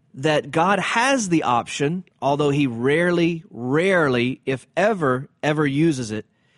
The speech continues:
he has the option to respond in kind, in his justice. However, the scriptures talk, teach us about a God who is rich in mercy,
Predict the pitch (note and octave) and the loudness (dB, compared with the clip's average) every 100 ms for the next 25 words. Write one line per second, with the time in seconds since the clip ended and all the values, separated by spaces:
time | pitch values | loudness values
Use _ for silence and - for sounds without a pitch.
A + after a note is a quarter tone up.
0 | _ _ _ G3+ A3+ A#3 A3 F#3 - D3 | _ _ _ -2 2 2 0 0 0 0
1 | D3+ - E3 D#3 D#3 D3 - C3+ C3 C3 | 0 -4 -4 -2 0 0 -2 -2 0 0
2 | C#3+ C#3+ G3+ F3 F#2+ C2+ _ _ _ _ | -4 -4 -2 -2 -4 -10 _ _ _ _
3 | _ _ _ _ _ D3 D#3 D#3+ B2+ - | _ _ _ _ _ -2 0 0 -2 -4
4 | D#3 D#3 - G#2+ - - B2+ E3 G#3 D#3 | -2 -2 -4 -8 -10 -6 0 0 0 0
5 | C#3+ - _ _ - C#3+ - G3 - F3+ | -2 -4 _ _ -8 -6 -2 -2 0 -4
6 | - - F3 - - G#3 - E3+ D#3 C#3+ | -4 0 0 0 -2 -2 0 -2 0 0
7 | C#3 A#2+ B2 B2+ C#3+ D3+ C#3+ C#3+ A#2 A2 | 0 -2 0 2 2 0 0 0 -2 -2
8 | C3+ D#3 - D#3 C#3 B2+ B2 C3 B2 - | -2 -2 -4 -6 -4 -4 0 0 0 -4
9 | F#2 | -10